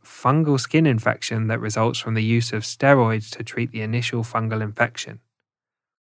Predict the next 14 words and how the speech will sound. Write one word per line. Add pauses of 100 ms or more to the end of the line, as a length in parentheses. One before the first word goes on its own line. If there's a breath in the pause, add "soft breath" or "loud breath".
(640)
Tinea
incognito
often
occurs
when
the
initial
presentation
of
ringworm (100)
was
misdiagnosed
as
dermatitis